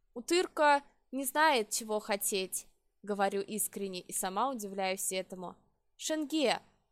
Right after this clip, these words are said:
Утырке хорошо здесь, но..." "Но пусть ведет дальше". Папашка грустно кладет лапу на мое плечо. "Шенге все понимать, только Шенге тяжело очень". "И мне тяжело.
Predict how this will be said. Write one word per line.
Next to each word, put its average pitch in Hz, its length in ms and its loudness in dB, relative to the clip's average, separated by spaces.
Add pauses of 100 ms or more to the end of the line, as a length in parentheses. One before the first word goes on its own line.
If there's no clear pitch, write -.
Утырке 311 480 -6
хорошо 302 640 2
здесь, 190 420 -4
но..." 294 340 0 (840)
"Но 190 180 -6
пусть 359 420 2
ведет 202 480 -2
дальше". 180 680 0 (680)
Папашка 247 500 0
грустно 208 420 -2
кладет 196 420 -4
лапу 220 340 0
на 214 100 -4
мое 190 280 -4
плечо. 185 520 -8 (600)
"Шенге 277 420 0
все 269 280 2
понимать, 208 680 -4 (400)
только 277 300 0
Шенге 254 440 0
тяжело 226 720 0
очень". - 460 -8 (840)
"И 294 100 -6
мне 285 400 0
тяжело. 226 760 -2